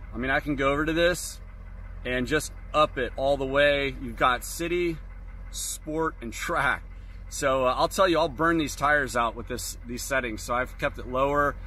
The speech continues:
And then this, uh, right here goes to the Derringer, which is under my da-, under my, uh, hood, and that controls the additional horsepower. So that's the tuner. So right here, I've got the,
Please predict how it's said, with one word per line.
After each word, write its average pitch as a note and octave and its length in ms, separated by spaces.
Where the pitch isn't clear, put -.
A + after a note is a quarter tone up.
And C3+ 100
then B2+ 200
this, - 360
uh, C3 260
right B2+ 200
here D3 440
goes C#3 340
to C#3 260
the B2 260
Derringer, C3 720
which A#2+ 160
is A#2+ 180
under C#3+ 240
my A#2 200
da-, B2+ 440
under C#3+ 220
my, A#2+ 280
uh, A2 320
hood, C#3+ 480
and B2 120
that E3 180
controls C#3+ 640
the C3+ 100
additional C3 380
horsepower. A#2+ 560
So C3 160
that's C#3+ 120
the C#3+ 120
tuner. B2+ 420
So - 160
right D3+ 240
here, E3 260
I've C3 160
got C3+ 240
the, B2 220